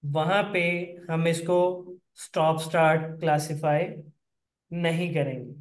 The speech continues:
Clear? हाँ, stop start का area जो आपकी concavity है, concavity का starting point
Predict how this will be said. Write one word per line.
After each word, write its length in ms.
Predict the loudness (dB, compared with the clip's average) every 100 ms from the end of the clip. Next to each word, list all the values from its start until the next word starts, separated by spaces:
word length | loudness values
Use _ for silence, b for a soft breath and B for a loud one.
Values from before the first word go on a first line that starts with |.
| -20 _ _ _ _ _ _
Clear? 560 | 0 2 2 0 -10 -16 _ _ _ _ _ _ _ _ _ _ _ _ _ _ _ _ _ _ _ _ _ _ _ _ _ _ _ _ 0
हाँ, 160 | 0
stop 380 | 0 0 2 2
start 400 | 2 4 4 4
का 80 | 2
area 800 | 2 0 -2 0 2 2 -2 -14 _ _ _ _ -6
जो 120 | 0
आपकी 280 | 0 0 -6
concavity 760 | -6 -4 -2 0 0 0 0 2
है, 180 | 2
concavity 720 | 2 -2 -4 -4 -2 -2 -4 -2
का 140 | -2
starting 540 | 0 -2 0 -2 -4
point 460 | -2 0 -2 -6